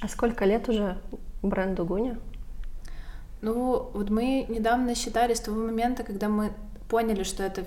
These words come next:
Speaker 2: бренд, и мы будем заниматься этим как бизнесом, эм, прошло где-то полтора года, скорее даже, наверное, ну, ближе к одному. А с момента первой коллекции шуб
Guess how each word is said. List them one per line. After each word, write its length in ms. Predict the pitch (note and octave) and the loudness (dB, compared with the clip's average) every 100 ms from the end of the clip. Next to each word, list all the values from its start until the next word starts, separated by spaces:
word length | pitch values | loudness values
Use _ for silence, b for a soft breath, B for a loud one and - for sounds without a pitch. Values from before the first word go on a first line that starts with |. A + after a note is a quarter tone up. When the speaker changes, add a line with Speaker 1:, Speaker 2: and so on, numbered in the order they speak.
| - | -6
Speaker 2:
бренд, 440 | F3+ E3+ F#3+ F#3+ F3+ | -6 -2 0 0 0
и 60 | |
мы 120 | F3+ F3+ | -2 0
будем 260 | F#3 F3+ | 0 0
заниматься 520 | F3 F3+ F3+ F3+ F3+ F3 | 0 0 0 0 -2 -4
этим 220 | E3+ F3 | -4 -6
как 120 | - | -6
бизнесом, 800 | F#3 F#3+ G3 F#3+ F3+ - E3 D#3+ B B B B B - - | -4 -2 0 -2 -4 -4 -6 -6 B B B B B -8 -4
эм, 520 | F#3 F#3 F3+ F3+ E3 | 2 4 4 4 0
прошло 320 | E3+ F3+ - G3 | -2 -2 -2 -2
где-то 260 | F3+ F3 | 0 -2
полтора 420 | E3 E3 E3+ G3+ | -2 -6 -2 -2
года, 320 | C#4 B3 F#3+ F3 | 0 0 0 -2
скорее 320 | - - F3 | -4 -2 -2
даже, 200 | E3+ - | -4 -4
наверное, 460 | E3 E3+ E3+ E3 D3+ - | -2 -2 -2 -4 -6 -8
ну, 180 | F3+ E3 - - - - | -6 -6 -8 -12 -12 -6
ближе 320 | F#3 G3 F#3+ | 0 0 0
к 100 | F#3 | -2
одному. 440 | F#3 F3 F3+ D#3+ D#3 B B B B B | -2 0 0 0 -4 B B B B B
А 120 | - F3+ | -4 -2
с 120 | - | -2
момента 480 | F#3 F#3 G3 G#3 F#3 | 0 2 2 0 -2
первой 640 | - F#3 F#3+ G3 F#3+ F#3 | -2 0 2 2 2 0
коллекции 800 | F#3 F#3 F3+ F3+ F3+ - - F3+ | 0 -2 0 0 -4 -6 -2 -2
шуб 600 | E3 - G3+ A#3+ C#4 - | -4 -4 -2 0 -2 -6